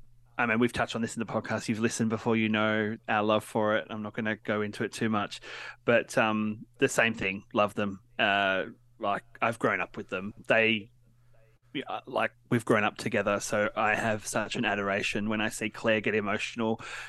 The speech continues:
talking about her number two, I feel that same emotion 'cause I'm proud of her with what she's achieved. Um, to have you sort of explain a bit more of the inner workings of that just, just encapsulates it and rounds it off even more. Um,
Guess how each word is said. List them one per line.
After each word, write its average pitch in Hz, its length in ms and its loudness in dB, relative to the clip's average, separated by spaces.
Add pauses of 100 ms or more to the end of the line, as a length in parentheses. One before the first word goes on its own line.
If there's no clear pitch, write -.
(200)
talking 127 260 2
about 107 320 2
her 123 140 0
number 113 340 -2
two, 113 600 2
I 113 280 0
feel 120 240 0
that 98 180 -4 (100)
same 110 240 -10
emotion 107 380 -2
'cause 104 100 -6
I'm 110 160 -2
proud 113 320 4
of 107 100 0
her 107 200 4
with 107 180 -2
what 110 140 0
she's 113 180 -4
achieved. 104 560 -2 (460)
Um, 104 220 0
to - 140 -2
have 120 200 4
you 120 220 8
sort 113 160 2
of 110 60 4
explain 113 520 2
a 110 80 -6
bit 127 140 -2
more 113 180 4
of 113 100 -2
the 120 100 -2
inner 120 180 0
workings 110 420 0
of 107 80 -2
that 104 260 0
just, - 280 -8
just - 300 -6 (500)
encapsulates - 720 -2
it - 80 -6
and 104 100 -4
rounds 104 220 0
it 104 60 -4
off 107 160 0
even 104 220 -4
more. 101 400 0 (580)
Um, 123 680 2